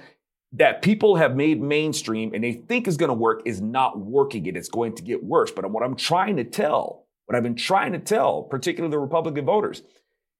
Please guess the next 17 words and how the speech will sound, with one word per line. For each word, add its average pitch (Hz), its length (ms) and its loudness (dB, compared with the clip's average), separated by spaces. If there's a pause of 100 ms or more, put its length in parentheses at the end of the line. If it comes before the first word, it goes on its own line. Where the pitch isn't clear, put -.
(120)
is 156 140 4
that 156 140 6
the 135 80 -2
reason 220 360 2
why 175 140 4
they're 151 220 0
able 151 240 2
to 120 120 -4
keep 185 320 -4
on 180 280 0
doing 127 400 0
this - 340 -14 (320)
is 131 160 2
because 131 460 2
Democrats 185 600 -2
have 196 120 -6
effectively - 1120 -2